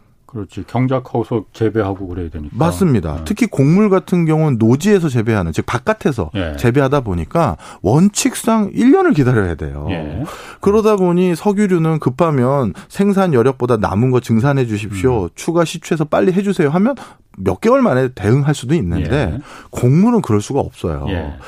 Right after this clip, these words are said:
Speaker 2: 그러다 보니 지금부터 본격적으로 물가 상승을 견인할 요소는 곡물 가격이라고 진단을 하고 있는
Speaker 1: 어.
Speaker 2: 상황이고요.
Speaker 1: 어.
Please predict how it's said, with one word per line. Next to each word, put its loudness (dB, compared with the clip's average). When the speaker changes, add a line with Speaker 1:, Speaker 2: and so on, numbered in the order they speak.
Speaker 2:
그러다 4
보니 -2
지금부터 0
본격적으로 0
물가 -2
상승을 -2
견인할 0
요소는 -2
곡물 0
가격이라고 -2
진단을 -4
하고 0
있는 0
Speaker 1:
어. -2
Speaker 2:
상황이고요. -2
Speaker 1:
어. -6